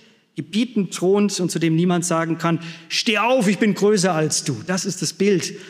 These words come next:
das uns hier auch mit vermittelt wird. Mit Blick auf andere alttestamentliche Verheißungen über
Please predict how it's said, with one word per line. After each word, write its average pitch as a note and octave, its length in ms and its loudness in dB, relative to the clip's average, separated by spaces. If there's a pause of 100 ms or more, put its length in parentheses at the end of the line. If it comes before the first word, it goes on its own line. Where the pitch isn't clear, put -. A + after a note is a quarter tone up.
(240)
das C3+ 180 -6
uns C#3 180 -6
hier E3 200 -4
auch D3 120 -8
mit B2+ 200 -8
vermittelt C3 600 -6
wird. - 360 -10 (840)
Mit D3+ 160 -4
Blick G#3+ 200 -2
auf F3+ 120 -2
andere G3 340 2
alttestamentliche G#3 1000 0
Verheißungen F#3+ 760 -2
über E3+ 380 -2